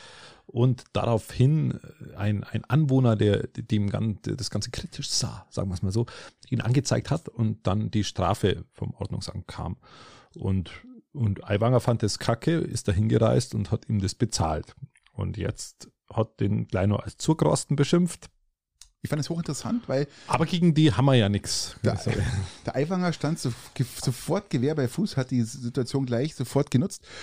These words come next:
Speaker 2: um sich ins, ins, ins, ins politische, ähm,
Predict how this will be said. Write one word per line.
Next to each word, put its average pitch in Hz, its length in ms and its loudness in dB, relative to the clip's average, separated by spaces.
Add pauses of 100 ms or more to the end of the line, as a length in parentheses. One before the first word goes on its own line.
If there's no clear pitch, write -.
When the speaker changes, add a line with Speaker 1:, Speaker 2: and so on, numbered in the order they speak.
(220)
Speaker 2:
um 127 160 4
sich - 240 -6
ins, - 420 0 (360)
ins, 110 300 -2
ins, - 420 -2 (220)
ins 107 180 0
politische, 123 1040 0 (360)
ähm, 98 580 0